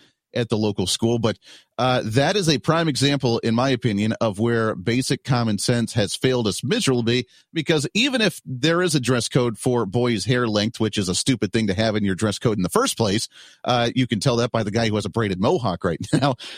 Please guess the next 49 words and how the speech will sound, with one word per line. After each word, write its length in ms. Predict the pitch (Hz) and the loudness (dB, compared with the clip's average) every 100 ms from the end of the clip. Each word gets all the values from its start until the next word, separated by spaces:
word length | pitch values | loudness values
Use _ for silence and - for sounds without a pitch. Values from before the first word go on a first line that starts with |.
| - | -2
uh, 220 | 151 147 | 2 2
that, 320 | 135 151 - | 2 0 0
uh, 180 | 151 127 | 0 0
because 320 | 113 131 135 | 0 0 0
I 120 | - 127 | 0 0
just 100 | 123 | 2
say, 140 | 139 - _ - | 0 -2 _ -4
"To 80 | |
hell 240 | 240 311 339 | 0 2 2
with 100 | 190 | 0
your 140 | 185 | -2
conformity. 500 | 160 135 170 156 131 | -4 0 0 2 0
We're 140 | 131 196 | 0 0
gonna 140 | 180 | 0
do 100 | 180 | 0
something 260 | 175 170 165 | 0 0 2
a 40 | |
little 160 | 156 147 | 2 2
bit 100 | 127 | 2
different." 400 | 202 - 120 - - _ - | 0 0 -2 -4 -18 _ 0
Uh, 180 | 170 | 2
but 260 | 147 156 170 170 | 2 -2 -2 -2
especially 720 | - - 240 - 185 165 - | -4 -2 0 0 2 0 0
even 300 | 311 311 294 | -2 0 -2
if 140 | 277 | -2
it's 200 | 269 208 | -2 -2
in 200 | 349 349 | 0 0
there, 240 | 196 156 160 _ _ _ _ | 0 0 -2 _ _ _ _
you'd 280 | 220 285 277 | -4 -2 0
think 160 | 392 392 | -2 -2
that 120 | 339 | -2
you'd 160 | 262 233 | 0 0
make 180 | 254 240 | 0 0
an 80 | |
exception 460 | 202 - 233 - 180 | 0 2 0 0 -2
for 200 | - 170 | 0 0
a 80 | 143 | 0
kid 220 | 170 175 | 0 0
who's 220 | 139 165 | 0 -2
part 280 | - 175 214 | 0 0 2
of 160 | 202 151 | 0 2
a, 280 | 156 143 - | 2 2 0
a, 300 | 139 123 151 | 0 0 0
an 80 | |
actual 320 | 147 170 165 135 | 0 0 0 0
card-carrying 960 | - 160 196 185 - 165 165 160 156 | 0 2 0 -4 -2 0 2 0 0
tribal 420 | 120 151 165 156 | 0 0 2 0
member 540 | 127 123 160 117 85 95 _ _ _ _ _ - | 0 0 0 0 -2 -4 _ _ _ _ _ -12
that 440 | 127 156 147 139 | -2 0 0 -2